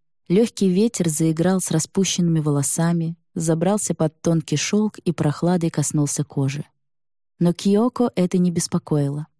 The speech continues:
Так странно, её больше ничего не беспокоило. Впервые за свою недолгую жизнь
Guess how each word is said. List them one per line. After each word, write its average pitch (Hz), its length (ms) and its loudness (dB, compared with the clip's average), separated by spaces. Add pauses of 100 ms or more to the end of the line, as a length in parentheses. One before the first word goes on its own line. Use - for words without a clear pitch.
(540)
Так 143 180 -4
странно, 147 640 0 (420)
её 180 300 2
больше 180 340 0
ничего 165 420 2
не 180 140 2
беспокоило. 151 720 -4 (800)
Впервые 185 540 2
за 180 140 0
свою 180 400 2
недолгую 180 560 2
жизнь 180 400 0